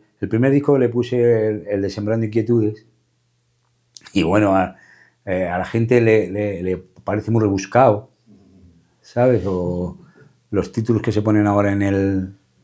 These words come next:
en los discos de guitarra vienen como muy re-,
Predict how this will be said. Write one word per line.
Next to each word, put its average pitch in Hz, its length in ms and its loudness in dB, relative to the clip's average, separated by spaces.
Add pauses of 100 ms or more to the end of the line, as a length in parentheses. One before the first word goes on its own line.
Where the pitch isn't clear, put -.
(420)
en 90 100 -2
los 87 120 0
discos 117 240 0
de 98 80 2
guitarra 110 560 2 (760)
vienen 113 200 4
como 104 180 2
muy 104 160 2
re-, 98 440 -2